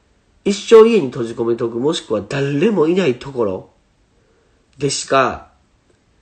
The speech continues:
その解放できないのかっていうふうに直面するわけですよね。だから、一週間この子を介助してくださいっていう仕事じゃなくって、この、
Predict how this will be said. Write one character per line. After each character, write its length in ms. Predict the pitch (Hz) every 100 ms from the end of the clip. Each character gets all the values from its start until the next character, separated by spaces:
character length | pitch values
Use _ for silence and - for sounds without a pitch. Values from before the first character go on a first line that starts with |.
| _
そ 100 | -
の 80 | 131
解 240 | - 196 202
放 220 | 196 175
で 140 | 180
き 60 | 240
な 120 | 262
い 60 | 151
の 100 | 117
か 160 | 107
っ 20 |
て 220 | 101 - 107
い 160 | 110
う 60 | 110
ふ 120 | 123
う 40 | 101
に 160 | 92 -
直 180 | 170 180
面 160 | 170
す 120 | 160
る 80 | 147
わ 80 | 139
け 80 | 104
で 120 | 69
す 60 | -
よ 80 |
ね。 240 | - 123 - _ _ _ _ _
だ 120 | 147
か 60 | 123
ら、 200 | 117 - - _ _ -
一 100 | 190
週 360 | - 262 285 202
間 240 | 165 135
こ 120 | 156
の 160 | 165 160
子 340 | 151 151 165 120
を 80 |
介 240 | - 190 175
助 140 | 135
し 40 | 127
て 80 | 139
く 60 |
だ 120 | 135
さ 140 | 139 175
い 60 |
っ 20 | 180
て 220 | - 123
い 160 | 120 113
う 60 |
仕 120 | 113
事 200 | 160 185
じ 80 | 165
ゃ 40 | 104
な 120 | 107
く 100 | 104
っ 20 |
て、 480 | - - 104 87 80 _ _ _ _ _ _ _ _ _ _ _
こ 100 | 202
の、 220 | 220 208